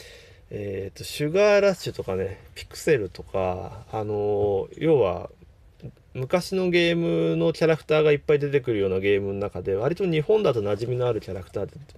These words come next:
例えばパックマンとか、まあ、マリオとか、まあ、いろいろあるんですけど、まあ、そういう、まあ、ドンキーコングの方かな。あの、作品だと。まあ、いろいろある中に、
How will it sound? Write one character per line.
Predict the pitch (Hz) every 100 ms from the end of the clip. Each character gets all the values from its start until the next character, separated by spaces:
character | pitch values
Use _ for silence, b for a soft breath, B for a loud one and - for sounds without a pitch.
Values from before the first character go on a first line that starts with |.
| - -
例 | 160
え |
ば | 113
パ | 120
ッ |
ク | - 98
マ | 82
ン | 82
と | 92
か、 | - 90 92 - B B B B -
ま | 147 127 98
あ、 | -
マ | 120 113
リ | 95
オ | 82
と | -
か、 | 113
ま | 120
あ、 |
い | 113
ろ | 123
い | 120
ろ | 117
あ | 120
る | 98
ん | 87
で |
す | 92
け | -
ど、 | 104
ま | 135
あ、 | 131
そ | - 190
う | 196
い | 190 190 190
う、 | - -
ま | 120
あ、 | 98
ド | 127
ン |
キ | 143 156
ー |
コ | 180
ン | 151
グ |
の | 95
方 | 87
か | - 98
な。 | 123 - - -
あ | - 95
の、 | 95 - - - _ - -
作 | 95 -
品 | 87
だ | 87
と。 | - - B B B
ま | 170
あ、 |
い | 151
ろ | 165
い | 185
ろ | 185
あ |
る | 196
中 | 156 160 147
に、 | 135 135 139